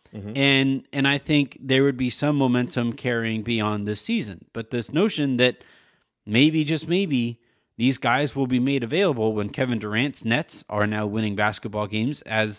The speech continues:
Speaker 2: same can be said for Kyrie Irving. Uh, Damian Lillard's Blazers,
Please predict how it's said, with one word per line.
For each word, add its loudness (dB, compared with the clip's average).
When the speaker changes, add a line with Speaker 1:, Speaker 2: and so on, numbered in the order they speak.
Speaker 2:
same -2
can 0
be -4
said -4
for -2
Kyrie 0
Irving. -2
Uh, -2
Damian 2
Lillard's 2
Blazers, -2